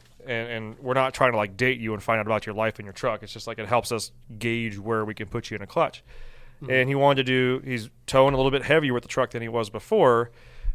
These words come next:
Speaker 1: and he's like, "Okay, it's a six liter and it's tuned." I was like, "Okay, now did this clutch go out,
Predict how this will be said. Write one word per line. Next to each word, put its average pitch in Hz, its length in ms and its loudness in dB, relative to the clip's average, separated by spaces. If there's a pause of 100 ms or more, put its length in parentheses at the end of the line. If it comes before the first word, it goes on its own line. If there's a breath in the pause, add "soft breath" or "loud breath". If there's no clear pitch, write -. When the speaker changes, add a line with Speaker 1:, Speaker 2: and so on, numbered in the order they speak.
(120)
Speaker 1:
and 120 400 0
he's 123 140 -2
like, 113 120 0
"Okay, 127 260 0
it's 110 100 -2
a 113 40 -8
six 143 240 -4
liter 139 120 0
and 117 80 -2
it's 120 100 -10
tuned." 123 260 -4
I 107 40 0
was 101 80 -6
like, 107 180 -8
"Okay, 104 400 -8 (100)
now 101 180 -6
did 110 180 -6
this 113 160 -6
clutch - 440 -4
go 120 200 -2
out, 120 400 -2